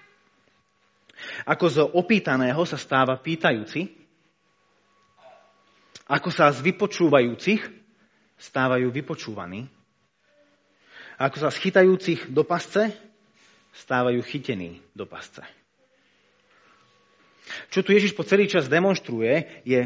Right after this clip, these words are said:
skutočná autorita. Oni prichádzajú za ním, za ním s otázkou, ale on ich odbije s protiotázkou.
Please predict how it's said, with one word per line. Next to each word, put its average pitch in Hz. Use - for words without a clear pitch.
skutočná 127
autorita. 160
Oni 214
prichádzajú 214
za 196
ním, 196
za 160
ním 180
s -
otázkou, 214
ale 151
on 214
ich 180
odbije 185
s -
protiotázkou. 139